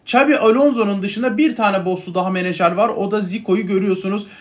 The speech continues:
Yukarıda gördüğümüz gibi beş milyonluk bir G P de söz konusu hesapta. Bakalım D P antrenörleri falan ne kadarmış. Şöyle hemen kontrol edeceğiz. Seksen bir ratingli Magna'nı kontrol edelim. Şöyle seviye antrenmanı dediğimizde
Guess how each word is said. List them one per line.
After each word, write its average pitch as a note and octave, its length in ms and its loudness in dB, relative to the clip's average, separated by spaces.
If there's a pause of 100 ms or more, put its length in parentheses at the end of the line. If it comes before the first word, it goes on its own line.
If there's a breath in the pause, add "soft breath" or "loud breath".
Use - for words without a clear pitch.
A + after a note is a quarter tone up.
(140 loud breath)
Yukarıda A#3 460 4
gördüğümüz A#3+ 1000 0
gibi A#3 280 -2
beş D4 300 0
milyonluk G#3+ 600 -2
bir B3+ 140 -2
G F#3+ 320 -4
P A#3+ 200 -2
de G#3+ 80 0
söz A3+ 300 -2
konusu F3 300 -4
hesapta. E3+ 640 0 (240 loud breath)
Bakalım A#3 580 4
D G#3 200 4
P B3 160 0
antrenörleri A3 680 0
falan A3 360 4
ne G3+ 100 0
kadarmış. G3 480 2
Şöyle A#3+ 220 4
hemen A3+ 260 0
kontrol G#3 420 -2
edeceğiz. A3 400 -2 (260 loud breath)
Seksen C4 560 0
bir A3+ 120 0
ratingli G#3+ 680 -2
Magna'nı G3+ 600 2
kontrol G3 340 -2
edelim. F#3+ 320 0
Şöyle G3 180 0
seviye G3+ 380 -2
antrenmanı G3+ 540 0
dediğimizde G#3+ 600 0